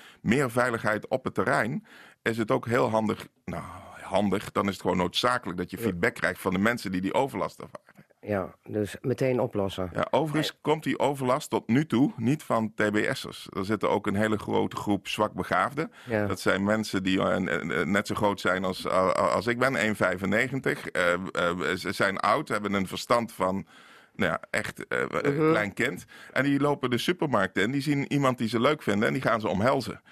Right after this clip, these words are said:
Speaker 2: Ja.
Speaker 1: Dat zijn de meeste overlastmeldingen.
Speaker 2: Ja, ja.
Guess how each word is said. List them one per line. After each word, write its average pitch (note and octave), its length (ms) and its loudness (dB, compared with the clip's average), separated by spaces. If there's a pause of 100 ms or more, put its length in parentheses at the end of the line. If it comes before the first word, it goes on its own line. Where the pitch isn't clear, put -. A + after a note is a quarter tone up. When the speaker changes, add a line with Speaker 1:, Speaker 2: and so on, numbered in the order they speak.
Speaker 2:
Ja. D3 300 -2 (180)
Speaker 1:
Dat D3+ 340 0
zijn A2+ 240 0
de G#2+ 80 2
meeste G#2 340 2
overlastmeldingen. F#2 960 0 (100)
Speaker 2:
Ja, G#2 260 -4 (400)
ja. G#2+ 220 -6